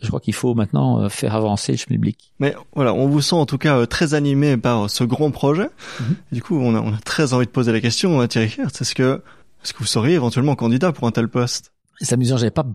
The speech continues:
Speaker 1: du tout pensé à ce boomerang, euh, et vous êtes fatalement pas le premier qui me pose la question. La réponse est non, pas du tout.
Speaker 2: Ah, parce que
Speaker 1: Euh,
Speaker 2: quand vous décrivez le, le Chief Digital Officer
Speaker 1: ouais.
Speaker 2: comme étant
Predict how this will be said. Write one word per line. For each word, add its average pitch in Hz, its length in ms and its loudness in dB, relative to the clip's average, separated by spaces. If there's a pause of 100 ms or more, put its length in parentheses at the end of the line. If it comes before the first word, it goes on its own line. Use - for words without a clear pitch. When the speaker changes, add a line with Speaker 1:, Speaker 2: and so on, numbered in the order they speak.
Speaker 1:
du 156 120 -2
tout 175 160 0
pensé 139 360 0
à 123 60 4
ce - 160 -2
boomerang, 110 560 2 (140)
euh, 104 560 2
et 101 100 2
vous 104 140 0
êtes 104 80 -4
fatalement 120 320 0
pas - 140 -8
le 165 40 2
premier 127 320 0
qui - 160 -10
me - 60 -16
pose 113 160 -6
la 113 40 0
question. 110 220 0
La 143 80 4
réponse 127 320 0
est 123 160 -2
non, 135 220 0
pas 160 120 -2
du 110 120 -2
tout. 196 200 -2 (460)
Speaker 2:
Ah, 180 120 2
parce 147 120 0
que 117 60 4
Speaker 1:
Euh, 110 180 2
Speaker 2:
quand 110 120 4
vous 107 60 4
décrivez 143 440 2
le, 123 120 4
le 113 200 2
Chief 147 180 0
Digital 131 280 2
Officer 117 200 0
Speaker 1:
ouais. 143 100 4
Speaker 2:
comme 127 140 0
étant 123 140 -2